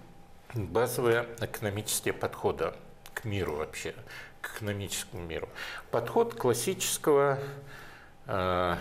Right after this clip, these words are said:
экономического либерализма, идущего от Смита. Каждый человек должен стремиться что-то делать.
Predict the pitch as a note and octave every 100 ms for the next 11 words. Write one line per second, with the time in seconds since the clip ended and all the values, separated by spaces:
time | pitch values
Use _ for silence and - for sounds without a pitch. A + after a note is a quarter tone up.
0 | - - G#2+ A2 B2+ C3 - - G#2+ G2+
1 | G#2 G#2 F#2+ E2+ C#2+ E2 D#2 A2 A#2 -
2 | F2+ F2+ - - E2+ C#2+ E2+ - - -
3 | - - - - - - - D3 C3+ E3
4 | - A#2+ C3+ G3 G#3+ - - - - G#2+
5 | B2 G#2+ F#2 F2+ E2 D2 - - - -
6 | G#2+ A2+ G2 - - E2+ D#2 D#2 - -
7 | - - - G2 G2+ D#2+ C#3 F#3+ G3+ -